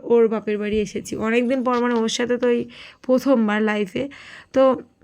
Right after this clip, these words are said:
আহ, ও তো আমাকে জোর করবেই আপা। তো আমি কিছু খেলাম না বলে ভুট্টা কিনে দিল আয়তে বাবার জন্য, আমার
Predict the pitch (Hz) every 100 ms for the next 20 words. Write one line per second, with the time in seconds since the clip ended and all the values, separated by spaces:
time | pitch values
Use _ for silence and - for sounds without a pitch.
0 | _ _ _ _ _ _ _ - 226 220
1 | 208 214 - _ - 220 220 220 214 220
2 | 220 214 220 208 196 214 226 - 214 -
3 | 220 - - - - - 240 226 220 220
4 | 233 233 233 220 208 214 208 208 208 -
5 | _ - 214 220 - 202 202 196 190 196
6 | 202 202 196 190 196 185 214 202 196 196